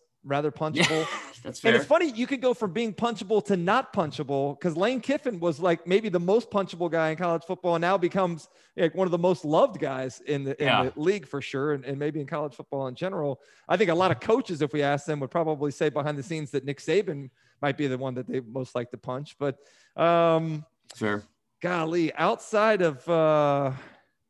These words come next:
Speaker 2: See, I, I had Kiffin at one still, just because it, 'cause, like,
Speaker 1: How can you
Speaker 2: it's
Speaker 1: have
Speaker 2: not that I
Speaker 1: Kiffin
Speaker 2: don't
Speaker 1: at
Speaker 2: like
Speaker 1: one?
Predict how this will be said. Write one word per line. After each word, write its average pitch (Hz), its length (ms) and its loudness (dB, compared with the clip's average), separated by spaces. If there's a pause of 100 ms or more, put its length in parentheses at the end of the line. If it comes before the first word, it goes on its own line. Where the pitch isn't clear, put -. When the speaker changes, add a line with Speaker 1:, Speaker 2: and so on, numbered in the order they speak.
(200)
Speaker 2:
See, 202 160 4
I, - 120 4
I 196 140 4
had 247 200 0
Kiffin 190 340 -2
at 107 120 -2
one 131 320 2
still, 131 360 0
just 120 200 -6
because 131 340 -2
it, 185 140 -2
'cause, 190 160 0
like, 180 200 0 (160)
Speaker 1:
How 294 160 4
can 494 140 -6
you - 60 4
Speaker 2:
it's 240 60 2
Speaker 1:
have 208 100 4
Speaker 2:
not 170 60 4
that 160 80 6
I 147 40 6
Speaker 1:
Kiffin 147 180 6
Speaker 2:
don't 285 40 2
Speaker 1:
at 339 60 2
Speaker 2:
like 190 140 -6
Speaker 1:
one? - 40 -20